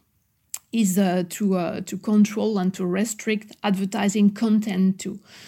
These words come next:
So product, uh, information, uh, al-, alcohol advertising must contain only factual and informative data,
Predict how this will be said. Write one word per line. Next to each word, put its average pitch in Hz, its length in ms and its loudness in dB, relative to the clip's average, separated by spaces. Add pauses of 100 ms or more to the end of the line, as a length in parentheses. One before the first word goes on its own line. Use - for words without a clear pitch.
(140)
So 190 220 -6
product, 220 580 -2
uh, 196 220 -4 (100)
information, 214 840 2
uh, - 180 -6
al-, 196 260 -8
alcohol 220 460 -2
advertising 196 720 -2
must 190 280 -2
contain 208 760 0
only 247 460 2
factual 208 560 -4
and 185 100 0
informative 190 800 0
data, 180 380 -6